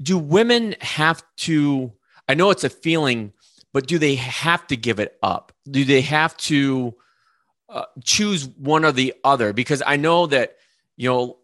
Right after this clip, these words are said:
a lot of the working moms that I, that I work with, both professionally within tama and, and outside that are just friends,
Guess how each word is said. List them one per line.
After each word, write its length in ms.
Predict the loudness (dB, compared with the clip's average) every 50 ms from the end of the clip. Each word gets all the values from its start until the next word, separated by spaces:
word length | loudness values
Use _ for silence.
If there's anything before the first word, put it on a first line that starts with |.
| _ _
a 100 | -2 -2
lot 260 | 0 2 4 4 4 2
of 80 | 2
the 80 | 0 0
working 360 | 0 0 0 0 -2 -6 -4
moms 320 | 0 2 2 2 0 0
that 100 | -2 -2
I, 200 | 0 2 2 0
that 220 | -2 -2 -2 0 2
I 140 | 2 2 0
work 400 | -2 -6 -4 -2 -2 -2 0 2
with, 280 | 2 2 2 0 -2
both 260 | 0 0 0 0 -2 -8 _ _ _ _ _
professionally 560 | _ -18 -4 -2 -2 -2 -2 -4 -6 -4 -6 -4
within 360 | -4 -6 -4 -4 -4 -4 -4
tama 460 | -8 -6 -4 -4 -4 -4 -4 -4 -4 -6
and, 200 | -8 -8 -8 -8
and 160 | -8 -8 -6 -2
outside 380 | -2 -2 -2 -2 -2 -2 0
that 120 | 0 0 -2
are 60 | -4
just 220 | -6 -6 -10 -10
friends, 480 | -6 -4 -2 -2 0 -2 -4 -8 -12 -16